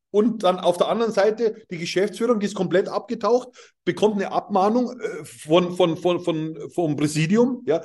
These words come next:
Ich bin gespannt, ob das überhaupt möglich ist, rechtlich, ja, äh, dass das Präsidium,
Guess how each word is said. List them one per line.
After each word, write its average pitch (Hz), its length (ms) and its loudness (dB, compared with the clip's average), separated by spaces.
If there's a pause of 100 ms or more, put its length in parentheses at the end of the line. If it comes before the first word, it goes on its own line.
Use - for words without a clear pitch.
(140)
Ich - 80 -20
bin 208 120 2
gespannt, 180 340 2
ob 208 120 -2
das 147 100 -8
überhaupt 165 280 0
möglich 175 360 2
ist, 160 160 -6
rechtlich, 190 400 -6
ja, 180 260 -2 (240)
äh, 147 160 6
dass 147 200 0
das - 160 -6
Präsidium, 196 1080 0